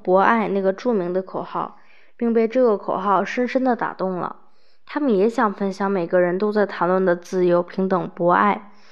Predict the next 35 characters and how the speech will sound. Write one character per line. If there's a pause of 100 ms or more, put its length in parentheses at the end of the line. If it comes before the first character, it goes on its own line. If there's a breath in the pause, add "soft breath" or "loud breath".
(680 soft breath)
然
而，
实
际
上，
海
地
人
并
不
清
楚
这
些
口
号
的
真
正
含
义。 (720 soft breath)
在
当
地
富
有
的
奥
利
克
尔
人
心
目
中，